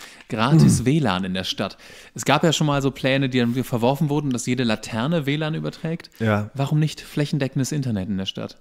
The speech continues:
Speaker 2: Ja.
Speaker 1: Also Lidl hat ja jetzt auch einen, äh, Hotspot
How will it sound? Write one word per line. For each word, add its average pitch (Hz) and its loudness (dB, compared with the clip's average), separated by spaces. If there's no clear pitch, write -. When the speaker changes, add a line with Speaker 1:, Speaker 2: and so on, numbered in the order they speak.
Speaker 2:
Ja. 127 0
Speaker 1:
Also 131 4
Lidl 160 4
hat 127 -2
ja 120 0
jetzt 117 -2
auch - -6
einen, 156 -4
äh, 127 -8
Hotspot - -8